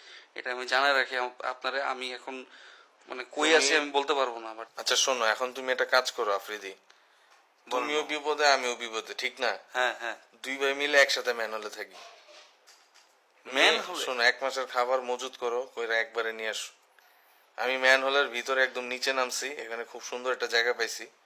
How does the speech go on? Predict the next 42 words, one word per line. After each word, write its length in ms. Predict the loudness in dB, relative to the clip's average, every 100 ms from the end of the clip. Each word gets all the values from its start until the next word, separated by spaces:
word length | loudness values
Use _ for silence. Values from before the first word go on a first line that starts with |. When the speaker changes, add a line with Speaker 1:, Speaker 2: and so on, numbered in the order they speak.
| _ -20 -20 _ -14
Speaker 2:
এখানে 220 | -8 -8
একটু 160 | -6
গন্ধ 260 | -4 -2 -4
কম, 340 | 0 0 0 -6 _ _ _ _ _ _
তো 180 | -4 -4
এখানে 260 | 0 2 2
আমরা 200 | 2 2
খাওয়া 240 | 4 4
দাওয়া 340 | 4 4 2
করে 420 | 0 2 4 4 2 -2
কোনোভাবে 440 | -4 0 0 -2
দিন 240 | -6 -8 0
কাটাইলে 420 | 0 0 -4 -4
হয়, 140 | -4
ঠিক 160 | -4 -4
আছে? 180 | 2 2
এক 200 | 2 0
মাস 240 | -4 -4
পরে 260 | 0 2 2
মনে 220 | 2 2
করো 180 | 2 2
মামলাটা 420 | 2 0 -2 -4
ঠান্ডা 280 | -2 0 2
হইলে 260 | 2 2 -2 -4 -20 -20 -14 -8
আমরা 200 | 0 0
বের 260 | 2 0
হইলাম। 260 | 0 -2 -6 -8 -20 -20 -20 -20 _ _ -6
Speaker 1:
মানে, 320 | 0 0 0 -8 _ -4
চাচা, 400 | -2 4 6 4 2
চাচু, 260 | -2 0
আপনি 200 | -2 -2
বলতে 240 | -4 -4 -2
চাচ্ছেন 340 | -4 -4 -6
যে 360 | -2 0 0 -2
আমরা 340 | -4 -2 0 -2 -4 -4
এখন 280 | -2 -2 0
গর্তে 340 | 2 2 -2
ঢুকবো? 380 | -6 -10 -18 -20 -20 _ _ _ -20 -20 -20 _
Speaker 2:
উপায় 300 | -4 10 10
নাই 140 | 10 8
তো, 160 | 6
তুমি 260 | 4 -2